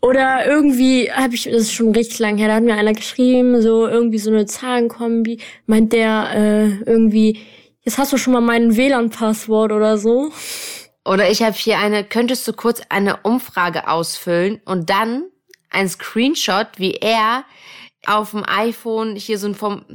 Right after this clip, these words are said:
Speaker 2: also was heißt Formular, also auf dem iPhone einen neuen Kontakt hinzufügt. Weißt du?
Speaker 1: Ach so,
Speaker 2: Also wenn
Speaker 1: nein.
Speaker 2: du drückst Plus, Kontakt hinzufügen und dann musst du ja Foto hinzufügen, Vorname, Nachname, Firma, Telefonnummer. Und er schickt mir das,
Speaker 1: Alter.
Speaker 2: weißt du, das Formular komplett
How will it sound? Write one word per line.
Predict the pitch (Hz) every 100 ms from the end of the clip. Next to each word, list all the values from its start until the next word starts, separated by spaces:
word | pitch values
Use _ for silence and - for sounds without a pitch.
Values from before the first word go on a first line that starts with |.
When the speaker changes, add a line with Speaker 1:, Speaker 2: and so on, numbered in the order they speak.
| _ _ _ _ -
Speaker 2:
also | 175 170
was |
heißt | 175 170
Formular, | 190 185 180 190
also | 175 180 -
auf | 185 180
dem | -
iPhone | 190 220 - 226 220 214 - -
einen | 202
neuen | 202 214
Kontakt | - 202 196 226 -
hinzufügt. | 190 - 180 165 170 - - _ _
Weißt | - 214 -
du? | -
Speaker 1:
Ach | 370
so, | - 381 440 453 453
Speaker 2:
Also | 403 -
wenn | 233
Speaker 1:
nein. | 226 302 302 285
Speaker 2:
du | 226 202 240
drückst | 269 - -
Plus, | 262 277 370 -
Kontakt | 254 247 254
hinzufügen | 254 226 294 277 254 226
und | 214
dann | 214
musst | 220 226
du | 220
ja | 196 185
Foto | 269 277
hinzufügen, | 269 247 247 247 233
Vorname, | 247 226 226 214
Nachname, | 220 233 220 208
Firma, | 208 226 220
Telefonnummer. | 220 208 214 220 190 175 165 - - -
Und | 220
er | 233
schickt | - 294 -
mir | 233 180
das, | 208 285 302 -
Speaker 1:
Alter. | - 233 220 208 202 202 208
Speaker 2:
weißt | 208 247
du, | 233
das | 247
Formular | 240 226 226 220 240
komplett | 247 247 220 208 233